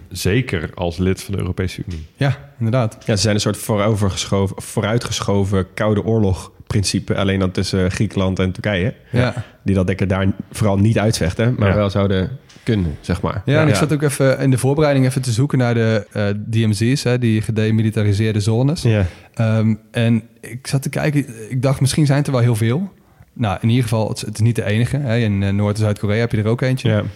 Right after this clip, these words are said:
Speaker 2: Tussen Sudan en Zuid-Soedan heb je er ook een liggen. Maar dat is het ook wel.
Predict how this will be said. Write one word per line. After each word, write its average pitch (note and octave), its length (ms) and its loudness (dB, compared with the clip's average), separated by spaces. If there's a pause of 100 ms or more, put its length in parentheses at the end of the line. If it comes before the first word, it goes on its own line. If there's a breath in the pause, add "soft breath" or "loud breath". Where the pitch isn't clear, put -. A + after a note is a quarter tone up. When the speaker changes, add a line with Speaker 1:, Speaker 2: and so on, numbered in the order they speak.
Speaker 2:
Tussen A#2+ 260 -2
Sudan A2+ 340 0
en A2+ 80 2
Zuid-Soedan A2 440 0
heb G#2 100 -2
je G#2+ 100 -4
er G2+ 60 -6
ook B2 140 0
een B2+ 100 2
liggen. C3+ 340 -2 (320 soft breath)
Maar A#2 120 0
dat B2 160 0
is F#3 80 2
het E3+ 140 -2
ook G2+ 80 -2
wel. F#2 260 -8